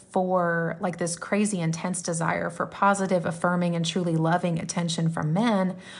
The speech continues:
my therapist equated all of that to something like sexual frustration, and I felt like she totally missed the mark. I knew that wasn't it.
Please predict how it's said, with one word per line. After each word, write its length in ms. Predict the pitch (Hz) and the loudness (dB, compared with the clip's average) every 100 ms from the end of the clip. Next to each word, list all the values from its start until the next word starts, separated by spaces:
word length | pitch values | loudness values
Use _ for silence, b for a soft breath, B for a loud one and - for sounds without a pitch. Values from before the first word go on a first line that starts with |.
| B B | B B
my 120 | 220 214 | 2 4
therapist 640 | 214 233 277 262 208 - | 6 6 6 4 2 0
equated 440 | - - 185 196 | -2 0 2 2
all 220 | 196 180 | 4 6
of 120 | 185 170 | 6 6
that 360 | 170 170 170 | 4 2 0
to 580 | - 185 180 175 175 165 | -2 0 2 2 0 -2
something 400 | 202 185 180 180 | -2 0 0 2
like 220 | 165 139 | 0 0
sexual 500 | - 156 - - 202 | -2 -4 -4 0 0
frustration, 840 | 208 214 208 - 214 226 269 277 277 | 2 2 0 0 0 0 0 0 0
and 220 | - 208 | 0 2
I 80 | 208 | 0
felt 200 | 208 - | 0 0
like 140 | 302 | 0
she 160 | - 233 | -2 -4
totally 400 | - 220 220 196 | 0 0 2 2
missed 240 | 185 185 | 0 -2
the 60 | 170 | 0
mark. 500 | 156 175 - - - B B B B | 0 2 0 -4 -12 B B B B
I 80 | 208 | 2
knew 180 | 226 285 | 2 2
that 200 | 277 202 | 0 2
wasn't 360 | 208 202 165 | 2 2 -4
it. 480 | 185 214 - - | -2 -2 -4 -8